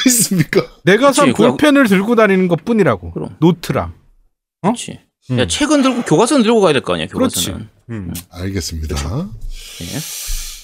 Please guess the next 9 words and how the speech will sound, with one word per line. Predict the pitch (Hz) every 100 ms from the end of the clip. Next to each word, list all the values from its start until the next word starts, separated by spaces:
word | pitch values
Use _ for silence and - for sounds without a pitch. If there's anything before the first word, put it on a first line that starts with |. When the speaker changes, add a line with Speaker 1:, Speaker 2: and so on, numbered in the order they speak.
| _
Speaker 1:
자, | - 247 247
밴드 | 277 277
리뷰는 | 240 214 269
여기까지입니다. | 196 147 107 101 85 85 113 226 - - -
Speaker 2:
자, | 175 160
유튜브 | 226 - 302 311
댓글 | 247 - 269 233
읽어드리겠습니다. | 240 262 269 262 262 - 233 202 151
장준우님께서 | - 165 233 302 311 302 247 185 156 104